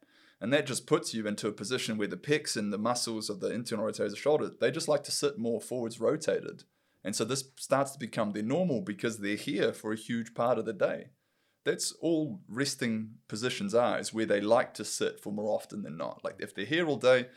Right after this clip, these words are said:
they will find this is their normal. And then we turn over a million punches, we do press ups, we do pushes and all of that.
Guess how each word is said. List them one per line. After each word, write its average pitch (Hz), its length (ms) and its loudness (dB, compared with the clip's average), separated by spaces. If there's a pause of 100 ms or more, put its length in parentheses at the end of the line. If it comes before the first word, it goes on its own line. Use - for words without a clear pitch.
(400)
they 104 120 6
will 107 120 2
find 110 320 4
this 104 160 -2
is 98 120 -6
their 98 120 -6
normal. - 400 -4 (480)
And 90 100 -8
then 90 140 -4
we 92 60 -10 (220)
turn 95 220 -2
over 98 200 -4
a 90 40 -6
million 101 320 -4
punches, 123 580 0
we 101 80 -8
do 92 160 -6
press 117 320 0
ups, 117 260 6
we 98 100 -6
do 95 180 -8 (100)
pushes 139 460 4
and 110 100 -4
all 107 140 -2
of 113 60 0
that. 170 340 4